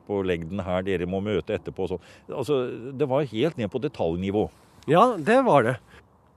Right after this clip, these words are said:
Speaker 2: Og da var det slik at offiserene, de bodde u-, rundt omkring i landsbygda,
Speaker 1: Aha.
Speaker 2: og så, eh, ble so-, eh, soldatene da eksersert, eh, ved, eh, kirkene på søndager.
Speaker 1: Ha.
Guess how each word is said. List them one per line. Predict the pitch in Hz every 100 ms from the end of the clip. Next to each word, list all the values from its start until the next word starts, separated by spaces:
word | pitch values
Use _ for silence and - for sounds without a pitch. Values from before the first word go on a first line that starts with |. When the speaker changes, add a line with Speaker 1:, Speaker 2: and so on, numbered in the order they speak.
| _
Speaker 2:
Og | 190 175
da | 165 170
var | 175
det | 190
slik | - 185 -
at | 170 -
offiserene, | 165 214 - - 160 131 139 208 202 - _ 147 113
de | 135 156 214 180
bodde | 151 196 123 131 180
u-, | 180 165 160 165 170
rundt | 156 160
omkring | 170 165 170
i |
landsbygda, | 170 147 - - 143 196 262 - - -
Speaker 1:
Aha. | - 156 160 -
Speaker 2:
og | 160 175
så, | 175 - 180 214 -
eh, | 202 202
ble | 180 208 226 220 214
so-, | - 208 202 202
eh, | 202
soldatene | - 156 139 123 160 170
da | 143 139
eksersert, | 151 - 175 160 - 131 139 - -
eh, | 151 151 151 147 - - - -
ved, | 165 185
eh, | 196 208 202 185 - _ _ - - -
kirkene | - 175 - 123 135 139 139 139 127 - _ -
på | -
søndager. | 202 190 98 92 104 - - -
Speaker 1:
Ha. | 156